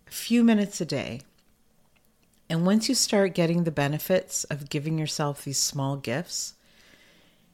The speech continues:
you will realize how necessary this becomes in your life.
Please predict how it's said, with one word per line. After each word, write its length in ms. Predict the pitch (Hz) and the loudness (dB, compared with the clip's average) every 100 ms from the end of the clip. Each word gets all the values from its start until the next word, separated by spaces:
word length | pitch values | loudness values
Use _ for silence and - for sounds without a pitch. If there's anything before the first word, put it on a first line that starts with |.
| _ _ _ _ _ _ _ - | _ _ _ _ _ _ _ -8
you 240 | 160 180 185 | 0 2 4
will 240 | 180 170 | 4 2
realize 600 | 165 214 214 143 131 127 | 2 2 2 0 -2 -6
how 560 | - 160 160 165 175 175 _ 147 | -4 -2 0 0 -2 -6 _ -6
necessary 1200 | 151 151 151 - 175 - 127 113 95 - - - _ _ _ _ _ _ _ | -2 -2 -2 -2 -2 -2 -2 -4 -8 -10 -12 -18 _ _ _ _ _ _ _
this 320 | 147 143 - - | -4 0 0 -2
becomes 500 | 123 - 95 120 135 | -6 -8 -8 -6 -4
in 80 | |
your 140 | 131 117 | -4 -4
life. 380 | 95 - - | -6 -10 -14